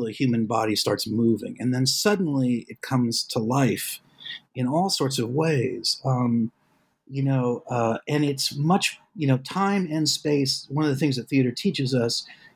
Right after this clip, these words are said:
is that they are incredibly relative, you know, as Einstein says, you know, that, that, you know, Happy Days and Macbeth are the same amount of clock time.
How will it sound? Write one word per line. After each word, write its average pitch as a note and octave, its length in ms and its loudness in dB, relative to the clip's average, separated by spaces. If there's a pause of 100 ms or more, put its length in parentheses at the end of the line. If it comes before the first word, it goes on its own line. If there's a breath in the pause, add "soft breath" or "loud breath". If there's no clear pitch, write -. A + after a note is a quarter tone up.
(180 loud breath)
is C3+ 220 2
that C3+ 180 -4
they D3+ 120 2
are D3 220 0
incredibly F#3 880 -2
relative, G3 540 -2 (100)
you C3+ 120 2
know, A#2 120 2
as A2+ 180 -4
Einstein C3+ 500 0
says, D#3 500 -2
you B2+ 100 6
know, G#2 260 -2
that, A2+ 240 2 (680 loud breath)
that, B2+ 320 0 (2000)
you F3+ 120 -2
know, B2 200 0 (380)
Happy A3 360 -2
Days B2+ 580 0
and B2+ 400 0
Macbeth B2+ 720 -2
are C3 180 4
the C3 100 0
same F#3+ 400 0
amount C3 440 0
of G#2+ 260 -8
clock - 440 0
time. - 360 -2